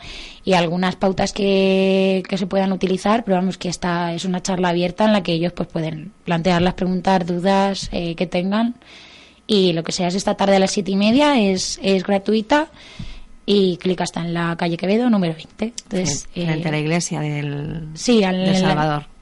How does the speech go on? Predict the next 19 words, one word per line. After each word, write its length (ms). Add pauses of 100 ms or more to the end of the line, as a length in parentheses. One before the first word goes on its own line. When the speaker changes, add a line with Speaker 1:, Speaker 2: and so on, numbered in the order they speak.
(100)
Speaker 1:
eso 240
es, 180 (200)
en 80
el 100
lateral 320
justo 240
donde 140
está 180
la, 380 (840)
la 180
plaza. 300 (280)
Speaker 2:
Mm, 260
una 200
charla 420
para 180
padres 360
y 20
madres. 460
Speaker 1:
Sí. 480